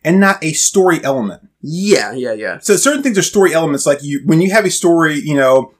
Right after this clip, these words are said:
Speaker 1: like it, it's gonna follow certain beats because it has to,
Speaker 2: Mm-hmm.
Speaker 1: and also because at this point, like every story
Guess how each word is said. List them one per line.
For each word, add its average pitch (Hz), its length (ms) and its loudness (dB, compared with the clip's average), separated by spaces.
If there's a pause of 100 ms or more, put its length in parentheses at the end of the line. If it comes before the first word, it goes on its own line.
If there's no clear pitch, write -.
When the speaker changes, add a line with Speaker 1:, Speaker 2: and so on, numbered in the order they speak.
Speaker 1:
like 143 120 -6
it, 160 140 -4
it's 156 140 -2
gonna 196 160 4
follow 165 260 2
certain 160 360 -4
beats 131 300 -4
because 135 300 -4
it 147 100 -10
has 175 340 -2
to, 117 280 -4
Speaker 2:
Mm-hmm. - 220 -10
Speaker 1:
and 151 100 2
also 190 200 2
because 165 340 -2
at - 160 -6
this 190 180 0
point, 165 400 -2 (460)
like 143 260 -8
every 185 280 2
story 160 580 0